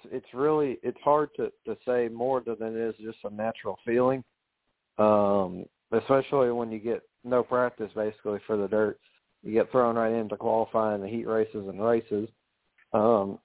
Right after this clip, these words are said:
you know, I've done it for, I, I think, long enough for a couple of years that I've been able to pick it up right away, whether, uh, if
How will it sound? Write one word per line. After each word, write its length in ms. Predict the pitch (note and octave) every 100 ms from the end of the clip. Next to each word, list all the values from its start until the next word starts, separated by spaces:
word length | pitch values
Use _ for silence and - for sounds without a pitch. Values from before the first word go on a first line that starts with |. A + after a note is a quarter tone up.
| _
you 120 | A2 A2+
know, 140 | A2
I've 180 | A2+ A#2+
done 200 | C#3 C3+
it 120 | F#2+
for, 280 | - C3+ B2 -
I, 120 | A#2+ -
I 60 | A#2 - C#3+
think, 200 | F3 D#3 -
long 340 | B2 C3 C#3+ C3+
enough 360 | B2 B2 C3+ -
for 120 | B2 A2+
a 40 |
couple 380 | C3+ C3 - B2
of 60 |
years 340 | A#2 B2 C3 C3 A2+
that 240 | G2+ G2 _
I've 140 | - G2+
been 140 | A2+
able 180 | A2 G#2+
to 60 | G#2+
pick 220 | B2 A2+
it 100 | A2+
up 180 | G#2 A2 -
right 160 | A#2
away, 380 | A#2+ B2 B2 A2+ -
whether, 400 | G#2+ G#2+ G#2+ G2+ _ _ _ _ _ _ -
uh, 260 | G#2 G2+ -
if 140 | G2+